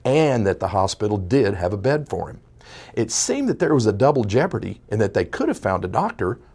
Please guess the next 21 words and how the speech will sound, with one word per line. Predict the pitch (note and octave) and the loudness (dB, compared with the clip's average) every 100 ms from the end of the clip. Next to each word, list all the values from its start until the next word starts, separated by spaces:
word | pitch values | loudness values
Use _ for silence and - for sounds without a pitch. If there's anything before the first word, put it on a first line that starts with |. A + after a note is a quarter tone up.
| - | -2
but | F3 | -2
the | F#3 | -2
hospital | F3+ G3+ B3 - - C#3+ | -4 -4 -4 0 0 2
might | C3+ E3+ A3+ - | 0 0 -2 -2
not | G#2 | -2
have | G#2+ | -2
had | G2 G#2 | 0 -2
a | B2+ | 0
bed | F3+ - - | -4 -4 -4
for | D#2+ - | -6 -6
him. | - - - - - - | -14 -20 -20 -20 -16 2
Lucky | G2+ A#2+ E3 | 2 2 -2
for | D#3 D#3 | -6 -6
Gene, | E3 E3+ G3+ - - | -2 -2 -2 -6 -6
they | E2+ | 0
had | F#2 | 0
a | F2+ | 2
doctor | F#2+ A#2 - D#3+ D#3+ - - | 2 0 -2 -4 -4 -10 -10
and | B2 B2 B2 | -2 2 2
a | |
bed. | F2+ F2 E2+ | 0 -4 -6